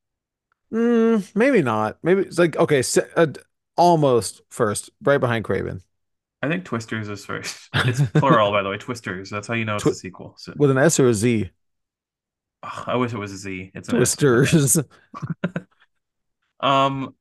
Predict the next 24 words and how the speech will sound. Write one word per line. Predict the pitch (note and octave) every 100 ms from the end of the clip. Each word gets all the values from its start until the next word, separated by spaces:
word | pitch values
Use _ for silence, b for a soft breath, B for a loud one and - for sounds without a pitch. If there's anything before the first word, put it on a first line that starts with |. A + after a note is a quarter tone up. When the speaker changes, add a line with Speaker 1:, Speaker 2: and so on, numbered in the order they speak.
| -
Speaker 2:
and | C3+
then | D3
we | E3
got | F3
some | F3
undated | C#3 B2+ A#2 G#2 G#2 G2+
stuff | - F#2+ G2 -
in | G#2+
spring, | G#2+ - A2+ A2+
X-Men | G2+ G2+ - G#2
ninety-seven, | G#2 G2+ G2 - F#2+ F#2+ F#2+ F#2+ _ _ _ _
fall, | - G2+ G2 G2+ -
Agatha | G#2 G#2+ A2 G2
Darkhold | F#2+ G2 G#2 F#2+
Diaries. | G2 G2 G2 G2 F#2+ _ _ _ _ -
As | B2+
a | C3+
reminder, | B2 A#2 A2+
there's | A2
no | A2+ A2+
M | G2+ A2+
C | A2 A2+
U | G#2+ G2+
movies | G2+ G2 F#2+